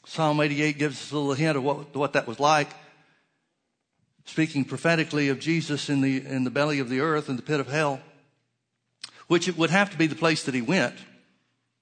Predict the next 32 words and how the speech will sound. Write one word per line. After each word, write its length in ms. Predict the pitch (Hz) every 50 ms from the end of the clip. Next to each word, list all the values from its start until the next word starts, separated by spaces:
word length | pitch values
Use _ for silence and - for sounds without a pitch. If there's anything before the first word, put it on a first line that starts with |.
| _ _ _ _ _ _ _ _ _ _ _ -
If 120 | 131 127
Jesus 380 | 110 139 175 180 156 151 139 -
died 300 | - 160 151 151 143 -
spiritually, 400 | - - 180 180 165 - 147 143
he 60 | 139
had 180 | 131 156 156 143
to 60 | 151
go 120 | 143 156
to 60 | 147 139
the 80 | 127
place 280 | - 156 156 156 147 -
of 60 | 131
the 80 | 117 113
spiritually 520 | - - - 151 147 131 - 127 120 120
dead, 320 | 110 135 165 165 131 107 95
did 140 | 113 113 107
he 60 | 113
not? 320 | 107 107 107 117 123 - - _ _ _ _ _ _ _ _ _ _ _ _ _ _ _ _ _ _ _ _ _ _ _ _ _ _ _ _ _ _ _ _ _ _ _ _ _ _ _ _ _ _ _ _ _ _ _ _ _ _ _ _ _ _ _ _ _ -
That's 180 | 135 147 -
another 240 | 160 147 151 147 151
corner 340 | 147 - 170 160 151 147 135
God 300 | 127 151 151 151 139 -
can't 260 | - 156 151 143 -
cut 400 | - - 190 175 143 127 - - - - - _ _ _ _ _ _ _ _ _ _ _ _ _ _ _ _ _ _ _ _ _ _ _ _ _ _ _ _ _ _ _ _ _ _ _ _ _ _ _ _ _ _ _ _ _ _ _ _ _ _
if 120 | - 123 -
he's 180 | 135 131 123
gonna 160 | 127 139 139
be 140 | 131 135 139
righteous 500 | 131 143 151 156 156 - - 131 120 -
in 140 | 139 135 131
this 220 | 127 135 127 -
work. 260 | 135 123 120 101 -